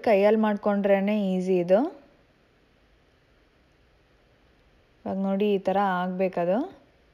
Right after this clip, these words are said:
ಚಪಾತಿ ಹಿಟ್ಟಿಗಿಂತ ಗಟ್ಟಿ ಇದೆ. ಇವಾಗ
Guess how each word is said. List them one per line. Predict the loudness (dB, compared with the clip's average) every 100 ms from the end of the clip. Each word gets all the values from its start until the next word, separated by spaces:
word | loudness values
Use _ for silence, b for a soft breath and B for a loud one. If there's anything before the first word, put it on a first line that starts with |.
| _ _ _ -12
ಚಪಾತಿ | -2 0 2 0
ಹಿಟ್ಟಿಗಿಂತ | 0 -2 -4 -2 -2
ಗಟ್ಟಿ | -2 -2 -4 -2
ಇದೆ. | -2 -4 -8 -20 _ _ _ _ _ _ _ _ _ _ _ _ _ _ _
ಇವಾಗ | -10 -8